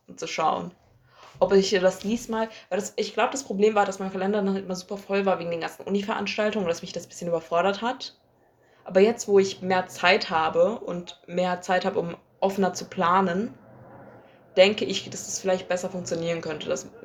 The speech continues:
ich dasselbe nochmal versuche, bloß wesentlich weniger streng.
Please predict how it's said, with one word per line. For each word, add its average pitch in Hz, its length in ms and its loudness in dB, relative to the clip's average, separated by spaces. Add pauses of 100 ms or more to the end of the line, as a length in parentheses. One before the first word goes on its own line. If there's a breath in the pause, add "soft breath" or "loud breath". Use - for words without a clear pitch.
ich 175 160 -4
dasselbe 190 400 6
nochmal 220 240 2
versuche, 220 280 2
bloß 190 340 0
wesentlich 226 640 0
weniger 180 300 2
streng. 185 580 0